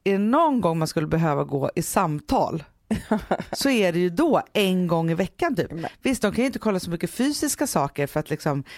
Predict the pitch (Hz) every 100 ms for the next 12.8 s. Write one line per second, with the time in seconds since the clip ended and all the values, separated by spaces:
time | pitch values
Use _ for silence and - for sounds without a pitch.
0 | - - 175 - 160 151 156 165 156 170
1 | 147 - - 180 175 170 175 147 147 143
2 | - - - - - 208 233 220 214 -
3 | 214 180 - 180 175 160 - 175 254 196
4 | - - - - 196 262 262 247 - 262
5 | 320 - - 220 - 254 196 202 185 -
6 | 311 - 269 269 262 240 240 240 226 -
7 | 233 - 226 220 220 208 240 220 - 214
8 | 214 208 - - 247 226 - 269 - 254
9 | 220 190 185 165 170 175 202 220 202 -
10 | 196 180 _ _ _ _ _ _ - 226
11 | 214 185 190 - - - 190 180 - -
12 | 214 196 185 170 160 - 160 -